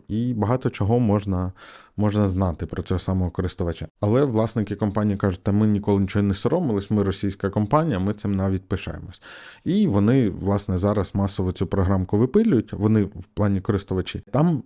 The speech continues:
немає якихось таких відомих програм, про які ми б, «О Боже», але там є важливі програми.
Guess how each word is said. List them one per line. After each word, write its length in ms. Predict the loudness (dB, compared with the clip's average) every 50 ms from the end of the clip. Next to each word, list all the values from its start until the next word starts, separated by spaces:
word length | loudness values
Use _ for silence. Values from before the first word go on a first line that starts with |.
| _
немає 480 | -2 2 2 4 4 4 4 4 2 2
якихось 360 | 2 0 -2 -2 -2 -4 -4
таких 360 | -6 -6 -6 -6 -6 -2 -2
відомих 380 | -2 2 2 2 2 2 -2 -4
програм, 540 | -4 -2 0 0 2 2 0 0 0 -2 -4 -4
про 140 | -2 -2 -2
які 200 | 0 0 0 0
ми 180 | 2 2 0
б, 100 | 0 -2 -6
«О 200 | -4 -2 -2 0
Боже», 380 | 2 4 4 4 2 0 -2 -4 -8 -18 -20 -20 -8 -2
але 240 | 2 4 4 4
там 180 | 4 4 2 4
є 160 | 4 4 4
важливі 560 | 4 4 2 0 0 2 4 4 4 2 0
програми. 540 | -2 -2 -2 -2 -2 -2 -2 -4 -4 -6 -8